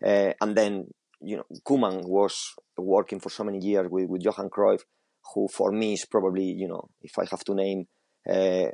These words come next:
the most inspirational coach, uh, all times, he would be probably one of them. So,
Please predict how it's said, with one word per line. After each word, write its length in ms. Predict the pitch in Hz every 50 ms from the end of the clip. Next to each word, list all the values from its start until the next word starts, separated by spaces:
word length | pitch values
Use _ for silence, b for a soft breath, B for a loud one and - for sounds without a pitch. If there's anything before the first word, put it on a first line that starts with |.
| -
the 140 | - 90 92
most 240 | 101 101 95 - -
inspirational 600 | - - - 101 98 92 - 101 95 95 98 92
coach, 460 | - - 98 98 98 - - - - _ _ _ _ _ _
uh, 280 | 95 98 95 95 87 90 55 - -
all 200 | - 98 95 101
times, 400 | 95 98 104 107 107 95 - - 92 - 82 82 - -
he 80 | - 113
would 140 | 104 95 85
be 260 | 95 101 98 87 82 - _ _ _ _ _ _ _
probably 400 | - 107 98 98 95 95 95 95
one 200 | 95 95 110 120
of 120 | 127 107 98
them. 160 | 107 98 92
So, 340 | - - - 104 104 -